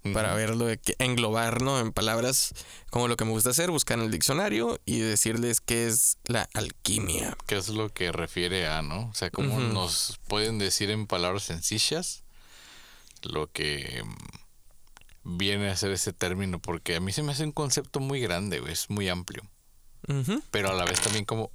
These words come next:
Speaker 2: au, a la vez también como muy sencillo, ¿no? Como que, pues, es esto y ya.
Speaker 1: Sí. De hecho, este, pues, a mis palabras,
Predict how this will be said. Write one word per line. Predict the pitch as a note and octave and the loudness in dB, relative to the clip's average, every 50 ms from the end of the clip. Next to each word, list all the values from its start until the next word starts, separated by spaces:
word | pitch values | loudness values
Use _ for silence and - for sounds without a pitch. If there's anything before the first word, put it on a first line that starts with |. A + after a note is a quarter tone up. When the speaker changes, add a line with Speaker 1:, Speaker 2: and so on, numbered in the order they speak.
| - - | -16 -10
Speaker 2:
au, | - - - - - - - - - - - - - - - - - - - | -8 -8 -8 -10 -16 -20 -20 -18 -18 -16 -16 -16 -18 -18 -20 -20 -20 -14 -4
a | - F#2 | -2 0
la | F#2 F2+ F2 | 2 2 2
vez | F2+ F#2 G2+ - | 2 0 0 0
también | - A2+ G2+ G#2+ G#2 G2 | -2 -2 -2 -2 -2 -2
como | - A2+ G#2+ G2+ | -2 -2 -2 -2
muy | F2+ E2+ F#2+ F#2+ | -2 -2 -2 -2
sencillo, | - - A2+ A2 G#2+ - - G#2+ G2+ F2+ E2 D2+ | 0 -2 -2 0 2 2 2 2 2 0 0 -2
¿no? | D2 D#2+ F#2 A2 - | -2 -4 -6 -6 -8
Como | - F2 E2 D2+ C#2+ - - | -8 -8 -6 -6 -8 -10 -10
que, | - - - - - - - - | -10 -10 -10 -10 -12 -16 -16 -16
pues, | - A2+ - - - | -14 -12 -10 -4 -4
es | G#2 A#2 | -2 -2
esto | C#3 C3 C3+ - - A#2 - - - | -2 -4 -4 -6 -10 -12 -12 -10 -8
y | F#2 F2+ | -8 -6
ya. | A#2+ B2 - - - - - - - - - - - - - - - - - - - - - - - - - - | -8 -10 -12 -18 -20 -20 -20 -20 -20 -20 -20 -20 -20 -20 -16 -12 -10 -8 -8 -8 -10 -12 -16 -18 -20 -12 -2 0
Speaker 1:
Sí. | - - C3+ C3 C3 B2+ A#2 G#2+ - - - - - - - - - - - - | 2 2 4 2 2 2 0 -2 -4 -10 -18 -18 -18 -20 -20 -20 -20 -20 -6 -2
De | C3 B2 | -2 0
hecho, | A2+ - C#3+ D3 C#3+ C3+ B2 A#2 A2 F2+ - - - - - - - - - - - - - - - - - - - - - | 0 2 2 2 2 2 2 2 2 2 0 -2 -4 -10 -18 -18 -18 -18 -20 -20 -16 -10 -6 -6 -4 -4 -4 -6 -8 -6 -4
este, | B2+ B2 A#2 G#2+ - - - - - A2+ A2 G#2+ G#2+ G#2+ G#2+ G#2+ G#2+ G#2+ A2 A2 - - - - - - - - - - - - - - - - - - - - - - - - - - - - - - - - - - - - - - - - - - - - - - - | -2 0 2 2 2 2 0 0 0 0 2 2 2 2 0 0 0 -2 -4 -6 -10 -12 -20 -20 -20 -20 -6 -6 -4 -2 -2 -2 -2 -4 -6 -8 -12 -16 -16 -18 -18 -16 -18 -18 -18 -18 -18 -18 -18 -20 -20 -20 -20 -20 -20 -20 -20 -20 -18 -18 -20 -20 -20 -20 -20 -8 -4
pues, | - A#2+ G#2+ B2 C3 B2 A2+ A#2+ | -2 0 2 2 2 4 4 4
a | A#2+ | 4
mis | B2 B2 A2+ | 4 2 0
palabras, | - - A#2+ A#2+ B2+ B2+ C3 C3+ D#3+ A3 C4 - - - | 2 0 0 2 4 2 2 2 2 2 0 -2 -4 -6